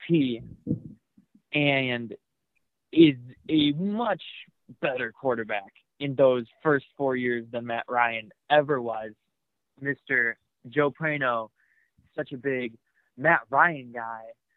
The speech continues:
Honestly, Matt Ryan might be Joe Prano's Jesus, but who's Jesus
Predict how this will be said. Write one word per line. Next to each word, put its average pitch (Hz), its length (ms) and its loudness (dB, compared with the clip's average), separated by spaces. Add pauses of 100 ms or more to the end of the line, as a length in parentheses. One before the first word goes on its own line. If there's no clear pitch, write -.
(300)
Honestly, 135 640 -4 (580)
Matt 147 240 -4
Ryan 131 520 -6 (380)
might 151 220 -6
be 131 380 -6 (160)
Joe 143 240 0
Prano's 131 480 -4 (220)
Jesus, 120 640 0 (580)
but 135 180 8 (180)
who's 208 340 -2 (120)
Jesus 147 460 -2